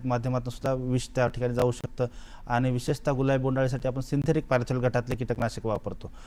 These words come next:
तर त्या गटातले कीटकनाशक वापरत असताना फार ते त्वचेला सुद्धा नुकसानकारक असतात, म्हणून त्या ठिकाणी, अ, थोडंसं डोळ्याच्या भोवती वगैरे एखादं ते, म्हणजे आपलं तेल असतं,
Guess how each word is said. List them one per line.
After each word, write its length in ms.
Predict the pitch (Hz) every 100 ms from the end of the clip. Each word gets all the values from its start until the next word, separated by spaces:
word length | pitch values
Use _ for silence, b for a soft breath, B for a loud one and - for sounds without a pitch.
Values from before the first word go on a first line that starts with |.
| B -
तर 80 | 117
त्या 280 | - 135 131
गटातले 360 | 135 135 127
कीटकनाशक 500 | 131 131 123 123 123
वापरत 380 | 127 120 127 -
असताना 400 | 123 - 131 147 135 B B -
फार 160 | 143 143
ते 80 | 147
त्वचेला 400 | 139 143 131 147
सुद्धा 200 | 143 139
नुकसानकारक 560 | 139 131 135 120 113 113
असतात, 180 | - 107
म्हणून 180 | 120 127
त्या 120 | 131
ठिकाणी, 340 | 113 131 135 135 B B -
अ, 60 | 110
थोडंसं 280 | - 123 127
डोळ्याच्या 360 | 123 127 123 120
भोवती 300 | 120 120 131
वगैरे 360 | 123 127 127 123 117 - -
एखादं 300 | 113 127 123
ते, 260 | - -
म्हणजे 280 | 127 117 113
आपलं 200 | 117 131 120
तेल 160 | 147 135
असतं, 280 | 120 -